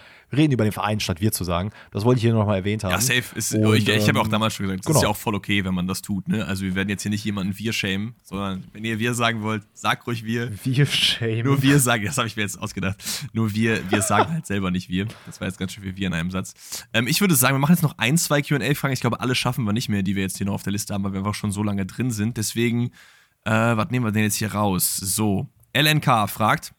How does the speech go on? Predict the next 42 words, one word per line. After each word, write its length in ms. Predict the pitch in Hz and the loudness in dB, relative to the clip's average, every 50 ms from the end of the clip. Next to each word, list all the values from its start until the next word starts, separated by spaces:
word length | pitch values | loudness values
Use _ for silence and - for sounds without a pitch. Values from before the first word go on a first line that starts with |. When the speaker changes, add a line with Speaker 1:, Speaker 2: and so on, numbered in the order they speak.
| _ - | _ -8
Speaker 2:
Gerücht, 540 | 160 117 113 104 139 190 - - - - - _ _ - - - | -4 -2 2 2 4 4 2 0 -2 -6 -12 _ _ -18 -8 -2
Sancho, 480 | - - 127 135 180 190 - 208 196 202 | 0 2 2 4 2 2 4 4 2 2
Tausch 360 | - - - 131 139 160 - | 2 0 0 0 2 2 2
mit 100 | 165 - | 2 2
Malen. 420 | - 123 110 107 104 98 95 95 - _ | 2 2 4 4 4 2 0 -2 -2 _
Machen 280 | - 117 135 143 175 165 | 2 2 4 4 4 4
oder 100 | 143 131 | 6 6
lassen, 280 | 120 113 107 - 110 | 4 4 4 2 0
Danny? 200 | 98 98 92 95 - _ _ _ _ _ _ _ _ _ _ _ _ _ _ _ _ _ _ _ _ _ _ - - - - - - - - - - _ _ _ - | 0 0 -2 -4 -6 _ _ _ _ _ _ _ _ _ _ _ _ _ _ _ _ _ _ _ _ _ _ -20 -20 -20 -20 -20 -20 -20 -20 -20 -20 _ _ _ -2
Speaker 1:
Ähm, 600 | - 101 98 101 101 101 101 101 101 98 98 92 - _ _ _ _ _ _ _ _ _ _ _ _ _ _ _ _ _ _ _ - | 2 2 4 4 4 2 2 0 0 0 -2 -4 -6 _ _ _ _ _ _ _ _ _ _ _ _ _ _ _ _ _ _ _ -10
boah, 420 | - 107 110 113 110 104 104 98 - - _ _ _ _ _ _ _ _ _ - | -6 -4 0 2 4 2 2 0 -2 -18 _ _ _ _ _ _ _ _ _ -6
au-, 220 | 113 113 120 - - - - - - | -2 -2 -2 -2 -4 -10 -12 -10 -8
das 180 | 117 104 - | -4 -2 0
ist 140 | 131 - - | 0 2 2
halt 100 | 123 123 | 2 2
gerade 240 | - - 151 127 117 | 2 2 0 0 0
blöde 320 | 107 123 123 135 139 139 | 2 2 4 4 4 2
Frage 340 | 131 - - 120 127 127 120 | 0 0 0 0 0 0 0
in 80 | 117 113 | 0 0
der 120 | 120 120 | 0 0
Situation, 420 | 117 123 120 131 120 - - 120 117 | 0 0 0 0 0 0 -2 -2 -2
in 60 | 113 | -2
der 80 | 110 110 | -2 -2
ich 100 | 113 - | -2 -2
mich 140 | 117 110 - | -2 -4 -2
befinde 340 | 123 117 - 139 131 120 | -2 -2 0 0 0 0
nach 120 | 110 107 104 | 0 -2 0
diesem 180 | - 120 107 | 0 0 2
Speaker 2:
Ist 100 | 120 - | 4 6
mir 80 | - 160 | 6 6
Speaker 1:
Rant. 60 | 139 127 | 6 6
Speaker 2:
egal, 240 | 123 117 113 113 107 | 6 6 4 4 2
ich 80 | 123 | 0
hab's 120 | 131 123 - | 0 0 0
jetzt 160 | 123 107 123 | 0 0 0
einfach 140 | 117 113 113 | 2 2 4
Speaker 1:
Ähm, 60 | 113 | 4
Speaker 2:
trotzdem 280 | 113 110 107 107 104 98 | 4 2 2 2 2 2
in 220 | 92 98 101 101 | 4 4 4 4
den 100 | 101 104 | 2 2
Raum 240 | 92 92 98 95 92 | 2 2 2 4 2
gestellt. 400 | 90 - - 92 92 90 - | 2 0 0 0 0 0 -2